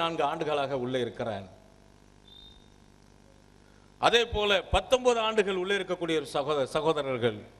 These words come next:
இருபத்தி ரெண்டு ஆண்டுகள் உள்ளே இருக்கக்கூடிய சகோதரர்கள்,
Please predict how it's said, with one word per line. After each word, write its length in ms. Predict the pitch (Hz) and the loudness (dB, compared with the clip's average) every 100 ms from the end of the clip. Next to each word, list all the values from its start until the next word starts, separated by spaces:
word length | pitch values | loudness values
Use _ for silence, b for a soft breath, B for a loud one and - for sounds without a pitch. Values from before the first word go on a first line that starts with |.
| - b b b b - | -20 b b b b 0
இருபத்தி 380 | 196 262 269 254 | 2 2 0 0
ரெண்டு 160 | 240 226 | 2 2
ஆண்டுகள் 320 | 214 220 208 202 | 0 0 0 0
உள்ளே 160 | 202 196 | 0 0
இருக்கக்கூடிய 360 | 180 180 175 160 165 | -2 -2 -2 2 2
சகோதரர்கள், 600 | 165 170 151 143 139 | 2 0 -2 -2 -4